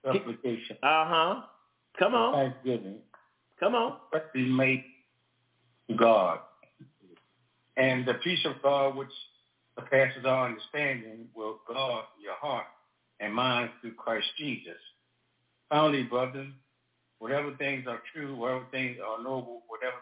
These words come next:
Speaker 1: things are just, whatever things are pure, whatever things are lovely, whatever things are good report. If there's any, if there is any virtue, and if there is anything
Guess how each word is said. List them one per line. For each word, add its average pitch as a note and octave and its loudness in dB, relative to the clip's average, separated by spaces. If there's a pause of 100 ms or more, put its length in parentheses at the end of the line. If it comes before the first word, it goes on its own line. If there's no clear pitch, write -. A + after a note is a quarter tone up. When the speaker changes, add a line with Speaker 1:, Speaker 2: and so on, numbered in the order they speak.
Speaker 1:
things A#2+ -4 (120)
are G#2 -2 (140)
just, A#2 -4 (640)
whatever C3 0
things B2+ -2
are A2 -2
pure, C3+ -6
whatever A#2+ -6 (100)
things A#2+ -6 (180)
are G#2 -2 (480)
lovely, A#2 0
whatever A#2+ -6 (100)
things A#2+ -6
are G2 -6
good B2 -4 (500)
report. G#2+ 0 (1040)
If G#2+ -4
there's C3 4 (160)
any, C#3+ -2 (540)
if - -14
there C3+ -4
is B2+ -8 (180)
any C3+ -8
virtue, B2+ -6 (640)
and A2 0
if G#2+ -2
there B2+ 2
is A#2 -8
anything B2 -4